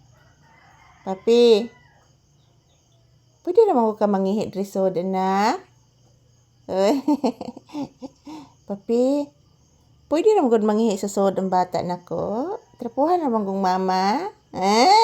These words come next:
<laughs> Pinangga-, pwede sad magpupo ang bata diri sod.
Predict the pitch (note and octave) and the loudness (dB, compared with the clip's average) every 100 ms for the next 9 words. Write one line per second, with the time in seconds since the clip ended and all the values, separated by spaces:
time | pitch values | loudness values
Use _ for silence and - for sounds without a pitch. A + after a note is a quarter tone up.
0 | A4 A4 G4+ G4 F#4+ G4 F4+ F4 E4+ D4 | 4 4 2 2 2 0 0 -2 -2 -4
1 | D4+ C4 D4+ - F4+ G#4 G4+ F#4 - - | -6 -6 -10 -12 -14 -12 -12 -14 -14 -8
2 | C4 A#3 A#3 G#3+ - - - - - C#4 | -6 -4 -4 -2 -4 -6 -14 -8 0 0
3 | F4+ E4+ D#4 D4 D4+ D4 E4+ C4 C#4 C#4+ | 0 -2 -2 -2 0 0 2 2 4 4
4 | C#4 A3+ C4 C#4+ D#4+ D#4 C#4+ B3 A3+ G#3 | 4 -2 -4 -6 -2 0 2 4 2 -2